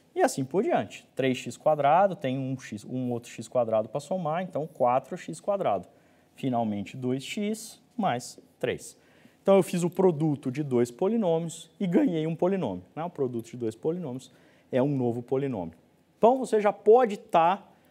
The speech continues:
prevendo o que que eu quero com isso. Eu quero colocar no conjunto de todos os polinômios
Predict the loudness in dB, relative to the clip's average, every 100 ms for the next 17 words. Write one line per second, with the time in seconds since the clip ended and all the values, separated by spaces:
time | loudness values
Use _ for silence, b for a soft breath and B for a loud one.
0 | b 2 6 8 6 2 2 2 2 2
1 | -2 -8 0 2 2 2 4 6 6 4
2 | -2 -2 -2 0 0 4 4 4 4 4
3 | 4 2 2 2 -8 b b b -4 2
4 | 2 2 0 -2 -4 -8 0 0 0 0
5 | 2 4 4 4 2 -4